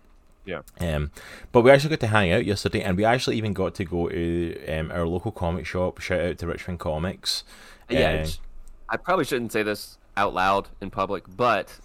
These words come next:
Speaker 1: so we got to the comic book store early. I thought they had opened it, I thought they opened at ten, but they didn't open until eleven. And,
Speaker 2: Yeah, so
Speaker 1: um,
Speaker 2: we were
Speaker 1: Philip
Speaker 2: there
Speaker 1: was
Speaker 2: like a
Speaker 1: there.
Speaker 2: full, we were there like a full half hour before
Speaker 1: Yeah,
Speaker 2: they
Speaker 1: we were
Speaker 2: opened.
Speaker 1: there
Speaker 2: We were there at
Speaker 1: thirty
Speaker 2: ten,
Speaker 1: minutes early.
Speaker 2: we were there at ten thirty.
Speaker 1: So, like,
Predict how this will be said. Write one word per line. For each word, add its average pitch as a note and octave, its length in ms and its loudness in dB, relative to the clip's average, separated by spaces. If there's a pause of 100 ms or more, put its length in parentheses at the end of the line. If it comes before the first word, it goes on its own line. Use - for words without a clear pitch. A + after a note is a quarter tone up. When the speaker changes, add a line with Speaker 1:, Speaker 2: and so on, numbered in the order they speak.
Speaker 1:
so A#2+ 180 -4
we D3+ 80 -2
got E3+ 220 -2
to C3 80 -10
the A2 80 -14
comic G2+ 340 -10
book G2 140 -16
store F2+ 420 -10
early. F#2 460 -2
I G2 80 -2
thought E3 260 -2
they A2+ 80 0
had F#2+ 100 2
opened G2+ 320 -2
it, - 160 -10
I G#2 40 -4
thought - 200 -4
they A#2 100 -6
opened G#2 220 -6
at - 100 -10
ten, G2 340 -6 (300)
but - 100 -20
they G#2+ 80 0
didn't G#2 140 -2
open G2 180 -2
until F2+ 180 -4
eleven. D#2+ 360 -6 (840)
And, G#2 180 0
Speaker 2:
Yeah, F#2+ 100 0
so G2+ 140 4
Speaker 1:
um, F2 100 -2
Speaker 2:
we A#2 100 8
were A#2+ 100 8
Speaker 1:
Philip A2+ 40 8
Speaker 2:
there B2 100 12
Speaker 1:
was A#2+ 40 6
Speaker 2:
like A#2+ 140 10
a G#2+ 40 8
Speaker 1:
there. F#2 80 4
Speaker 2:
full, A2 160 10
we A2+ 120 4
were B2 80 8
there G#2+ 100 10
like G2 160 4
a F2 60 -2
full F2+ 240 2
half E2+ 320 4
hour E2+ 260 4
before E2 320 -2
Speaker 1:
Yeah, G#2 120 2
Speaker 2:
they D2 40 0
Speaker 1:
we C#2+ 60 2
were F#3+ 140 4
Speaker 2:
opened. D#3 80 4
Speaker 1:
there C#3 100 6
Speaker 2:
We - 60 4
were G2+ 60 8
there G2+ 120 8
at - 20 8
Speaker 1:
thirty C3 140 2
Speaker 2:
ten, A#2+ 80 0
Speaker 1:
minutes F#2+ 240 -2
early. F2+ 240 -2
Speaker 2:
we G#2 60 4
were G#2+ 80 6
there F#2+ 120 6
at - 80 -4
ten E2 220 6
thirty. D#2+ 420 2
Speaker 1:
So, - 60 -6 (420)
like, A2+ 160 -2